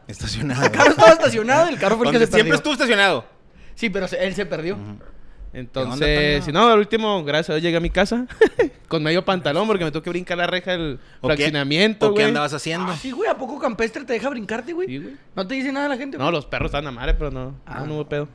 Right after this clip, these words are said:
Speaker 2: No, está bien.
Speaker 3: <laughs> La otra, güey.
Speaker 2: Ah,
Speaker 1: De,
Speaker 2: bueno.
Speaker 1: del barrio, güey.
Speaker 2: Sí, güey.
Speaker 3: Ahí en el
Speaker 2: Si
Speaker 3: barrio.
Speaker 2: campestre ya es como es, güey, no te deja ni,
Speaker 3: <laughs> Y
Speaker 2: ni
Speaker 3: ya.
Speaker 2: acercarte.
Speaker 3: El domingo me quedé ando, pues, vi a mí las super chivas.
Speaker 1: Eh, en posición fetal en la cama, arrepentido,
Speaker 3: No,
Speaker 1: eh,
Speaker 3: no,
Speaker 1: con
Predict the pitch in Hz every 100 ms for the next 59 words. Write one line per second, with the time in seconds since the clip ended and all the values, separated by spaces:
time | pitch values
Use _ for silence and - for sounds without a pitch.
0 | - - - - - 160 160 147 180 -
1 | 147 143 143 - - 110 110 113 104 120
2 | 135 139 147 143 147 156 165 - 113 110
3 | 117 120 139 139 143 151 175 165 - 180
4 | 196 214 214 196 196 208 208 165 135 -
5 | - - - - - 110 113 151 110 156
6 | 180 208 139 131 135 156 147 135 143 156
7 | 151 143 131 120 127 131 143 139 147 156
8 | 139 127 123 151 170 202 - _ _ _
9 | _ _ _ _ _ 143 139 135 135 156
10 | 143 151 143 180 160 170 196 190 - 143
11 | 185 202 190 180 143 127 127 240 349 214
12 | 214 208 190 165 175 240